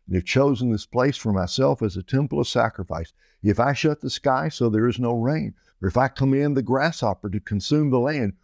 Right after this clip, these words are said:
or if I send pestilence on my people and my people who hear my name humble themselves, pray and seek my face, and turn from their evil ways, then I will hear from heaven, forgive their sin, and heal their land.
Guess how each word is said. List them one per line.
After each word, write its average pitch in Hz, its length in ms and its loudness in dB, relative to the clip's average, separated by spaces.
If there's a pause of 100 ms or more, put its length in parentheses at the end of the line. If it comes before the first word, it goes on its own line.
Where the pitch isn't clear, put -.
(180)
or 107 80 0
if - 80 -2
I 131 140 4
send 147 320 0
pestilence 113 560 -2
on 120 160 2
my 120 160 0
people 165 460 -2 (260)
and 165 360 2
my 156 340 2
people 104 440 0 (260)
who 104 100 2
hear 117 260 4
my 131 220 0
name 135 380 0
humble 143 400 0
themselves, 98 640 -4
pray 165 300 0
and 110 140 0
seek 143 300 0
my 127 260 2
face, 98 460 -6 (280)
and 95 140 -2
turn 160 260 4
from 160 180 -2
their 147 140 0
evil 123 360 0
ways, 98 340 0
then 113 600 0 (320)
I 123 120 2
will 104 160 2
hear 131 220 2
from 110 200 0
heaven, 98 320 -2
forgive 120 400 0
their 147 160 0
sin, 147 380 -4
and 92 160 -2
heal 135 320 2
their 127 240 0
land. 95 300 -4